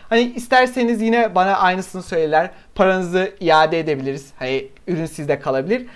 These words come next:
Hani ben de yine denediğimi söyledim. Başka bir vi-, şeyle denediğimi söyledim. Belki çünkü video kartından dolayı da olabilir. Tam emin olmadığım için.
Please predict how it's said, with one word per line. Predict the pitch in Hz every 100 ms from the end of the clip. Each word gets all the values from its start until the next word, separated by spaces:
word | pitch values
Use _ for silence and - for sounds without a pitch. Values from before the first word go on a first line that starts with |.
| -
Hani | - 202
ben | 220 226
de | 220
yine | 214 214 - -
denediğimi | 170 185 185 185 196 202
söyledim. | - 147 139 147
Başka | 147 151 - 170
bir | 160 - - 165
vi-, | 156 160
şeyle | - - 170 156
denediğimi | 139 131 123 127
söyledim. | 123 135 139
Belki | 151 151 - 151 - -
çünkü | - 151 160
video | 160 160
kartından | - 151 147 170 160 156
dolayı | 147 151
da | 147
olabilir. | 127 120 120 208 - - -
Tam | - 165
emin | 160
olmadığım | 165 165 156 135 139
için. | 139 - 294